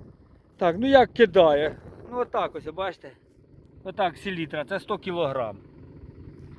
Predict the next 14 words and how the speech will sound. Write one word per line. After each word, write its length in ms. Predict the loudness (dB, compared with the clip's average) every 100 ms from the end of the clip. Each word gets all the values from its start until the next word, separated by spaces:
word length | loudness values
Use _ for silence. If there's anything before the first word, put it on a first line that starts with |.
| -20 -20 -2
Так, 260 | 0 0
ідемо 240 | 2 2 6
дивимося 440 | 6 6 4 -2
тут, 320 | 0 2 2 -2 -20 -20 -20 -20 -20 _ -20 -20 -20 -20
куди 280 | -10 4 4
воно 180 | 6 2
докидає. 560 | 0 4 4 6 6 6
Ну, 120 | 6
я 60 |
вважаю, 480 | 6 4 2 4 4
двадцять 280 | 4 2 2
кіло-, 320 | 0 4 6 4
на 140 | 0
двадцять 500 | 2 2 2 -2 -4